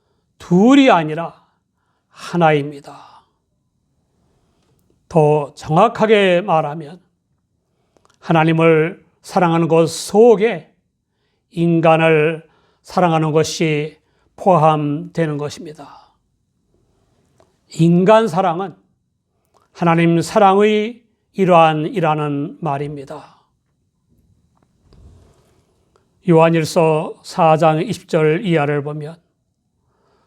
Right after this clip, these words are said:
"누구든지 하나님을 사랑하노라 하고 그 형제를 미워하면 이는 거짓말하는 자니 보는 바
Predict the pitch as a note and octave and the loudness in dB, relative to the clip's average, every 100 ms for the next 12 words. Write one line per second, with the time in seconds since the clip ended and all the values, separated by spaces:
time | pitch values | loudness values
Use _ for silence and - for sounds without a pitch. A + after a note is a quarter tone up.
0 | _ - D#3+ F#3+ C#4+ A#3 A3 - F#3+ - | _ -2 2 4 4 2 -2 -8 -12 -12
1 | _ _ _ _ _ _ _ _ _ _ | _ _ _ _ _ _ _ _ _ _
2 | _ - - F3 E3+ E3+ E3+ E3+ E3+ G#3 | _ -14 -6 -2 0 0 0 0 -2 -6
3 | - _ _ _ - F#3+ F3 E3+ E3+ E3+ | -12 _ _ _ -6 0 2 2 0 2
4 | E3+ E3 D#3 D3+ E3+ D3 D#3+ _ _ _ | 4 4 2 -2 -6 -8 -14 _ _ _
5 | _ _ _ _ _ _ - E3 D#3+ D#3+ | _ _ _ _ _ _ -2 2 4 2
6 | - E3+ D#3+ D#3+ D#3+ D3+ D#3+ - _ _ | -2 -4 0 0 0 0 -4 -12 _ _
7 | - D3+ E3+ C4 B3 F3+ A#3+ A#3+ - _ | -10 -4 0 2 2 0 -4 -8 -14 _
8 | _ _ _ _ _ _ _ _ - E3+ | _ _ _ _ _ _ _ _ -2 0
9 | D#3+ D#3+ D3 - _ _ _ _ - D#3+ | 0 0 -2 -6 _ _ _ _ -6 2
10 | E3 G#3+ B3 A#3+ G#3 G#3+ G#3+ E3 D#3 E3 | 4 4 2 2 2 0 -2 -6 -10 -14
11 | _ _ _ _ _ _ _ _ _ _ | _ _ _ _ _ _ _ _ _ _
12 | _ _ - E3+ E3 E3 E3 E3 D#3+ F3 | _ _ -4 0 0 2 4 4 2 -2
13 | E3 | -10